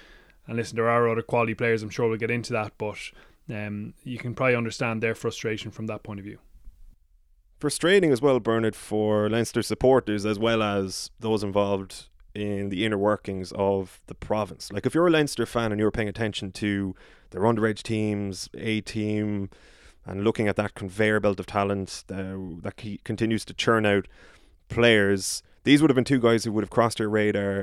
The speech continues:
Speaker 2: as potentially going on to become significant figures in the senior team. And from a Leinster fan's point of view,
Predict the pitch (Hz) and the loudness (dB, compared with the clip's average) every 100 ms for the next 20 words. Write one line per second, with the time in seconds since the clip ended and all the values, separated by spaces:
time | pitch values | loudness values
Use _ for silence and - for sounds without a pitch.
0 | - 104 98 98 95 - - - 117 113 | -4 -4 -4 -4 -8 -12 -12 -6 -4 -4
1 | 107 104 95 - _ - 110 107 110 113 | -4 -6 -8 -18 _ -2 0 2 2 0
2 | 101 104 104 - 104 101 101 - - - | -4 -6 -4 2 2 2 -6 -14 -20 -20
3 | - _ - 107 120 135 120 107 - 107 | -20 _ -6 0 6 6 6 0 0 2
4 | 104 95 - - 110 101 - 117 110 - | 2 0 -4 -4 -4 -2 -2 0 -2 -2
5 | 117 113 95 90 101 101 101 104 101 95 | -2 -2 -4 -8 -6 -2 0 0 -2 -6
6 | - _ _ - 117 117 120 131 147 139 | -14 _ _ -8 -2 0 0 0 -2 -2
7 | 120 - 131 123 - 123 120 110 131 120 | -6 -4 -2 -2 -2 -4 -4 -2 0 0
8 | 101 | -2